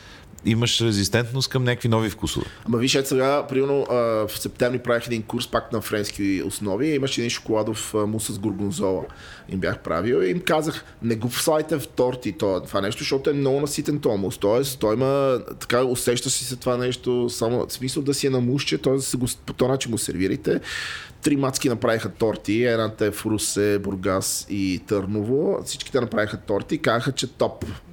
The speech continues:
Speaker 2: продажби имали в това нещо. Аз викам, значи блат с тея,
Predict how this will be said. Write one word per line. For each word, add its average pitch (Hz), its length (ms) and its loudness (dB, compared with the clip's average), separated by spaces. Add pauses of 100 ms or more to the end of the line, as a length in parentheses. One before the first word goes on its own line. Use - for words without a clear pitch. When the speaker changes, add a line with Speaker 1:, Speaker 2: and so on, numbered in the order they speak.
(140)
Speaker 2:
продажби 92 520 0
имали 71 240 -8
в - 80 -16
това - 160 -4
нещо. 67 260 -2
Аз 110 160 2
викам, 117 400 0 (240)
значи 107 280 -2
блат 98 460 0 (380)
с - 180 -8
тея, 110 340 2